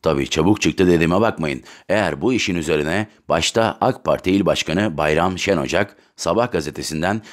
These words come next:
sevgili Kenan Kıran gitmeseydi kesin üstüne yatarlardı. Bu arada şunu da söyleyelim.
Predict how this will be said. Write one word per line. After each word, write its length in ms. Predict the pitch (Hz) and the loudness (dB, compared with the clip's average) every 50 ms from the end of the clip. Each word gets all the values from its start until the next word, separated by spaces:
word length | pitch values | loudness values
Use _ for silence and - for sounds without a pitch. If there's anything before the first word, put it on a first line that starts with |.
| - - _ | -20 -18 _
sevgili 460 | - - 101 101 92 98 107 123 131 | -2 0 2 2 4 2 2 0 0
Kenan 340 | - 117 110 101 101 113 107 | 0 0 0 0 0 0 -2
Kıran 320 | 104 - 92 101 104 90 | -2 0 0 0 0 0
gitmeseydi 680 | 85 123 123 - - - - 60 60 67 90 101 104 - - _ _ _ | 0 -2 -2 -4 -10 -8 -6 -6 -2 0 0 -2 -2 -4 -14 _ _ _
kesin 300 | - 80 76 - - 143 | -6 -6 -2 -2 0 0
üstüne 300 | 110 76 - - 71 76 | 0 -2 -2 -2 0 0
yatarlardı. 640 | 87 80 - 80 76 76 73 73 73 65 64 - - _ _ _ _ _ | 0 2 2 2 2 2 2 2 0 0 -4 -8 -8 _ _ _ _ _
Bu 120 | - 73 73 | -2 0 0
arada 260 | 65 62 62 80 82 | 0 0 0 0 -2
şunu 220 | - 85 85 82 | 0 -2 -2 0
da 80 | 82 73 | 0 0
söyleyelim. 460 | - - 80 76 71 69 69 65 | 0 0 0 2 2 0 -2 -4